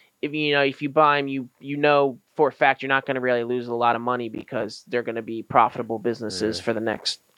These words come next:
Speaker 1: hundreds of
Speaker 2: I
Speaker 1: years.
Speaker 2: wanna buy Tesla stock so bad.
Speaker 1: Those are gonna, that's gonna fucking skyrocket. As soon as, as soon as, as soon as electric cars start flooding the market and take over, Tesla's gonna be the number one, uh,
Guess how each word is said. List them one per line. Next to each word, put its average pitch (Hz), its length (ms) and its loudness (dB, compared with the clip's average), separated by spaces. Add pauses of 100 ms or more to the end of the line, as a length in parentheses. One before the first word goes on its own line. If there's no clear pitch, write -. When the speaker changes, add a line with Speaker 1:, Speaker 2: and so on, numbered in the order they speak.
Speaker 1:
hundreds 113 440 -2
of 92 60 -4
Speaker 2:
I 110 60 4
Speaker 1:
years. 120 80 4
Speaker 2:
wanna 135 180 4
buy 104 220 4
Tesla 90 420 -6
stock 85 280 -4
so 87 200 -8
bad. 82 320 -8 (100)
Speaker 1:
Those 160 260 4
are 170 40 -4
gonna, 147 200 4
that's 151 240 2
gonna 151 200 2
fucking 151 320 2
skyrocket. 139 680 2 (140)
As 143 120 -6
soon 175 240 2
as, 180 180 0 (240)
as 147 100 -4
soon 196 240 6
as, 226 220 4 (220)
as 156 100 -8
soon 220 220 4
as 226 140 4
electric 180 520 4
cars 170 380 2
start 170 340 2
flooding 160 460 0
the 156 80 6
market 147 420 4
and 135 140 -2
take 156 260 2
over, 156 440 4 (280)
Tesla's 190 380 2
gonna 175 200 6
be 156 340 -2
the 147 120 2
number 156 260 2
one, 147 460 0 (720)
uh, 143 260 4